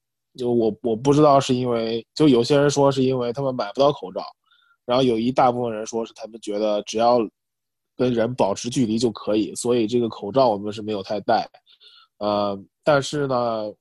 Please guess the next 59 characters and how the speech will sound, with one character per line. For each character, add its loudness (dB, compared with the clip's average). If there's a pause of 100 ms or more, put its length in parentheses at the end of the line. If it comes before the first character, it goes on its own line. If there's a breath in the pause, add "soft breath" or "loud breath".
(140)
我 -14
们 -8
每 -4
次 -6
都 0
是 -4 (280)
戴 2
着 -2
这 -4
个 -8 (400)
手 -2
套， 0 (420)
因 -6
为 0
我 0
买 0
了 0
很 -6
多 0
一 0
次 -4
性 -2
手 -6
套， 0
包 2
括 -2
我 -4
们， -10 (600 soft breath)
呃， -4
吃 -6
东 -2
西 -6
的 0
时 -6
候 -2
也 -6
是 -6
用 -4
手 -10
套 -4
吃 -10
的， -14 (360)
然 -10
后 -2
进 -4
这 2
个 0
加 2
油 4
站 -2
去 -6
上 -6
厕 -4
所 -8
啊， -8
买 -10
东 -10
西 -4
啊， 0